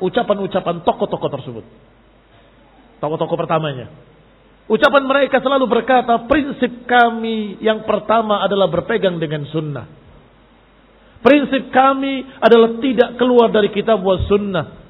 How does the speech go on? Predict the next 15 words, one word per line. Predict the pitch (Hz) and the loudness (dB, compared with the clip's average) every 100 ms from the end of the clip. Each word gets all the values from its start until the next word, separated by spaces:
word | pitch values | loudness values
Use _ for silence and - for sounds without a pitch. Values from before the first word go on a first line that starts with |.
| - _ _ _ - | -20 _ _ _ 4
Bahwa | 202 220 | 4 4
kami | 247 285 285 | 4 4 2
memiliki | 262 254 269 254 254 | -2 0 -2 -2 -4
prinsip | 254 285 277 - 254 - - - _ _ _ - | -2 -4 -4 -2 -2 -2 -20 -20 _ _ _ 0
pertama | - 247 277 254 | 2 4 2 2
Al-Quran, | 233 220 220 226 226 170 - 214 | 2 2 2 0 0 -2 -6 -2
kedua | 214 254 220 233 | 0 2 2 0
sunnah. | 233 196 156 - - | -2 -4 -6 -12 -4
Dan | 220 254 | -4 -4
ucapan-ucapan | 240 226 233 220 233 233 | -6 -6 -6 -6 -6 -6
yang | 220 208 | -6 -4
berbeda-beda | 202 196 196 185 220 254 | -2 0 2 0 0 -4
tapi | 220 214 180 | -4 -6 -6
bermakna | 185 185 165 | -6 -6 -6
sama. | 143 143 120 | -6 -6 -8